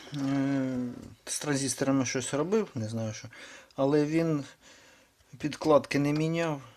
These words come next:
Не пам'ятаю, чи я вам розказував, показував. Термопрокладки не міняв, а так як вони були лопнувші, так і залишив їх. Це вже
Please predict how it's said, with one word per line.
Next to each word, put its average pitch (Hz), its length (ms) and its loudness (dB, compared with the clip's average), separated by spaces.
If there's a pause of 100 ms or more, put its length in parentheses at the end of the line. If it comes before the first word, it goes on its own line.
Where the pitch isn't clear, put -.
(100)
Не 127 120 -2
пам'ятаю, 113 500 0
чи - 160 -6
я 98 80 -4
вам 101 260 -8
розказував, 113 580 -4
показував. 107 580 4 (1800)
Термопрокладки 117 760 -2
не 123 120 2
міняв, 160 480 0
а 123 80 2
так 123 240 0
як - 120 -14
вони 127 160 2
були 120 280 0
лопнувші, 151 600 2
так 113 240 -4
і - 20 -6
залишив 139 640 0
їх. 143 300 -8 (640)
Це - 160 -10
вже 123 140 -6